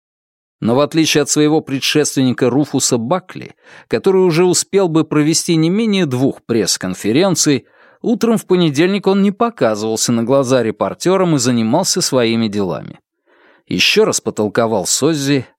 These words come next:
потом с Нузом, позвонил Джейку Брайгенсу, но нарвался на автоответчик. Позвонил из уважения Эрлу Коферу, чтобы выразить соболезнования и пообещать справедливый суд. Наконец отправил в Клентон своего дознавателя.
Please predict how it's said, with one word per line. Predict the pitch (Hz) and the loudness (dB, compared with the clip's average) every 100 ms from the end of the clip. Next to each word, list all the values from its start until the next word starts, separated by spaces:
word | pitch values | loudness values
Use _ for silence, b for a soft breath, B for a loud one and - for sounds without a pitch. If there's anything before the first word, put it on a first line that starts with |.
| _ | _
потом | 98 - 202 | -6 -2 0
с | - | 0
Нузом, | 117 117 123 110 120 - b b b | 0 2 2 0 -2 -4 b b b
позвонил | 147 123 151 185 202 | -4 0 0 0 -2
Джейку | 127 160 180 | 0 0 0
Брайгенсу, | 170 123 98 90 90 95 87 - 98 | -2 0 -2 -2 -4 -6 -4 -4 -2
но | 104 180 | 0 2
нарвался | 190 165 113 123 - | 0 0 0 0 0
на | 113 87 | -2 -4
автоответчик. | - 95 95 - 60 - - - _ b b b b - | -4 -6 -6 -12 -12 -12 -12 -16 _ b b b b -4
Позвонил | 110 143 156 175 | 0 2 2 0
из | 160 143 | 0 2
уважения | 147 135 165 151 143 120 - - | 0 0 0 2 0 -2 -8 -4
Эрлу | 139 143 139 131 | 0 2 2 0
Коферу, | - 160 - - - 64 | 0 -2 -2 -10 -12 -8
чтобы | - 123 117 117 | -4 -2 0 2
выразить | 117 110 98 - | 0 -2 -4 -4
соболезнования | 117 110 110 165 147 143 127 110 | -2 0 0 0 0 0 0 0
и | |
пообещать | - 104 95 95 - 135 135 | -2 -4 -2 -4 0 0 0
справедливый | - 117 110 98 90 101 95 | -2 -2 -2 -2 -2 -2 -2
суд. | 85 - - - _ B B B B B B | -4 -8 -10 -18 _ B B B B B B
Наконец | 107 117 160 226 - | 0 2 0 0 0
отправил | 147 - 139 117 | -2 0 0 0
в | - | -4
Клентон | 117 143 165 170 | 0 0 0 -2
своего | 151 131 120 110 | -2 0 0 0
дознавателя. | 127 117 107 110 104 85 82 - - - - | 0 -2 -2 -2 -2 -4 -8 -8 -12 -12 -16